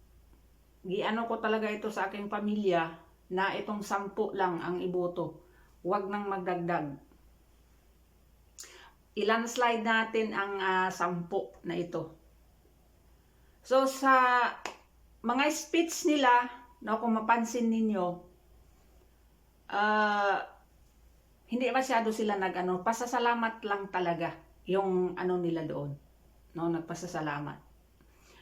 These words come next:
At, ah, yung, ah, about sa arrest warrant ni Tatay Digong, no,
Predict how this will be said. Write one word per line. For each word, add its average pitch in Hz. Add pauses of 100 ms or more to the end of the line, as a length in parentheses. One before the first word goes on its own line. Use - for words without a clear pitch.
(440)
At, 214
ah, 220 (400)
yung, 226
ah, 202 (400)
about 220
sa 214 (800)
arrest 214
warrant 202
ni 185 (320)
Tatay 185
Digong, 175 (960)
no, 185